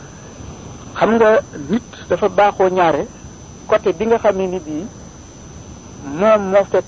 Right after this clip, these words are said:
boroom xam-xam ya sàggane ko, mu taal ci lumière bu leer, ñi ca njëkk a jëriñu ñëpp jëriñoo ci moom, fànn xam-xam googee moom lañ koy askanale, bay wax ne diw mooy boroom xam-xam sàngam.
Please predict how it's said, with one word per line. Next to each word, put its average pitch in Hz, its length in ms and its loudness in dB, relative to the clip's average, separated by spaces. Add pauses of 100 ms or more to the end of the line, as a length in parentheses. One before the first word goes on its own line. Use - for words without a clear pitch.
(100)
boroom 196 280 0
xam-xam 175 340 -2
ya 165 180 2
sàggane 165 400 2
ko, 139 140 -6 (920)
mu 147 220 -4
taal 196 260 4
ci - 60 -4
lumière 165 500 2
bu 147 100 -6
leer, 190 260 2 (1120)
ñi 170 180 0
ca 240 140 2
njëkk 180 400 -4
a 226 40 0
jëriñu 196 400 0
ñëpp 220 180 0 (140)
jëriñoo 180 680 2
ci 214 80 -4
moom, 190 260 0 (1400)
fànn 220 240 2 (140)
xam-xam 185 380 0 (100)
googee 165 440 4
moom 165 240 -2
lañ 165 160 -2
koy 156 240 0
askanale, 143 520 -2 (640)
bay 139 120 4
wax 160 220 4
ne 151 180 0 (140)
diw 202 100 -4 (140)
mooy 165 300 2
boroom 156 320 2 (260)
xam-xam 143 400 -4 (200)
sàngam. 143 300 2